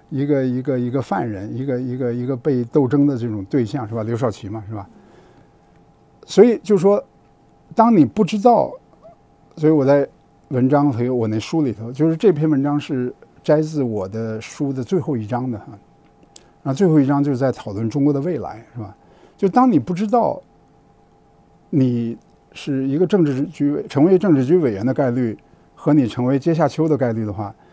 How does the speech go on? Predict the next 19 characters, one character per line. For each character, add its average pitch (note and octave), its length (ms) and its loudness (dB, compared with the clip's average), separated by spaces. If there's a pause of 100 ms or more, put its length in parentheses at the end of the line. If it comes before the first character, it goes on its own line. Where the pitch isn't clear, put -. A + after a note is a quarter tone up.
(280)
这 A#3 180 6
时 C3+ 160 -2
候 C3 180 0
你 A2 140 -2
是 A2+ 160 -6
支 C3 160 -8
持 E3 120 -2
民 A#2+ 200 0
主 C#3+ 140 -4
制 A#2+ 140 -10
度 G#2+ 140 -8
还 G#2 180 -10
是 G2+ 60 -12
支 A2 180 -12
持 C3 120 -10
专 A#2+ 240 -8
制 A#2 120 -10
制 G2+ 120 -20
度， A2 60 -20